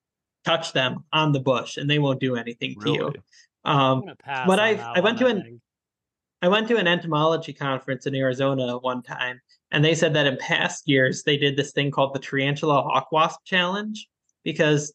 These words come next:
Speaker 1: the males don't sting, the females do. So it was to test how good you were at identifying the males, is you just go up to the bush, you grab one,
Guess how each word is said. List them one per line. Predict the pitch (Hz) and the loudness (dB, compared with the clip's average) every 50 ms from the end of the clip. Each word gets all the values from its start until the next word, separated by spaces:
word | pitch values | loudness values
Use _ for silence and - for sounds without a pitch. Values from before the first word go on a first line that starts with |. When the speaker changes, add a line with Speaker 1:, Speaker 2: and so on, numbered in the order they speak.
| _ - | _ -6
Speaker 1:
the | 156 | 0
males | 156 165 185 208 220 214 185 - | 2 2 4 4 4 2 0 0
don't | - 156 147 143 143 | 0 0 0 0 -2
sting, | - - - 165 151 135 127 127 - _ _ - | -2 -2 0 0 2 0 -2 -6 -10 _ _ -12
the | 147 | -6
females | - 143 139 135 131 120 120 - - - | -4 -2 -2 0 0 -2 -4 -6 -6 -4
do. | 151 151 147 143 147 - - _ _ _ _ _ | 0 0 0 0 -2 -6 -10 _ _ _ _ _
So | - 165 | -4 0
it | 151 | 0
was | 151 147 - | 0 0 0
to | - - 151 | -4 -6 -4
test | - - 202 190 180 - - | -2 0 -2 -2 -2 -4 -4
how | - 175 165 | -2 0 0
good | 151 151 165 160 147 | 0 0 0 0 2
you | 151 151 | 2 2
were | 147 147 143 143 | 2 2 4 4
at | 139 131 | 4 4
identifying | 131 127 131 143 139 147 147 - - 139 131 131 123 123 120 | 2 2 0 0 -2 -2 -4 -4 -6 -6 -6 -6 -6 -6 -10
the | 123 127 | -8 -4
males, | 139 147 156 143 127 120 123 127 - - _ _ _ _ _ _ - | -2 0 0 0 0 -2 -4 -6 -10 -14 _ _ _ _ _ _ -2
is | 160 147 139 139 135 127 127 - _ _ _ _ _ _ _ - | 0 2 2 2 2 0 -2 -8 _ _ _ _ _ _ _ -4
you | - 143 | -2 0
just | 135 151 147 147 - _ _ - | 0 0 0 -2 -6 _ _ 0
go | 156 160 | 2 2
up | 156 160 | 2 2
to | - 165 | -2 -6
the | 147 131 | -6 -2
bush, | 123 131 127 127 - - - - _ _ _ _ _ | 0 0 0 0 -2 -8 -16 -18 _ _ _ _ _
you | 151 143 | -8 -2
grab | 143 160 160 165 170 156 127 | 0 2 2 2 2 0 -2
one, | 131 123 123 120 | -4 -4 -4 -6